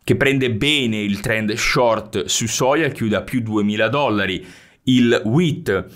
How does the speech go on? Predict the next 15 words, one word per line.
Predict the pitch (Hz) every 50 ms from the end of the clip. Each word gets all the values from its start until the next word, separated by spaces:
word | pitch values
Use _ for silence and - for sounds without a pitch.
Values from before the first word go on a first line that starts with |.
| - - - - _
con | - 120 110 107 110
Psenica, | 117 - - 175 156 131 117 117 113 95
anche | 98 107 107 113
questo | 107 135 147 139 131 110 107 -
prende | - - 117 110 110 107 107
benissimo | 101 95 104 113 113 139 143 135 - - - 107 98
il | 95 98
trend | - 110 110 107 104 104 104
short | - - - 127 113 110 104 -
di | 107 95
questa | 92 - 101 95 101
settimana | 92 101 90 - 107 110 123 135 123 113
con | 113 104 92
un | 95 104
ottimo | 107 107 107 - 110 101 101 95 -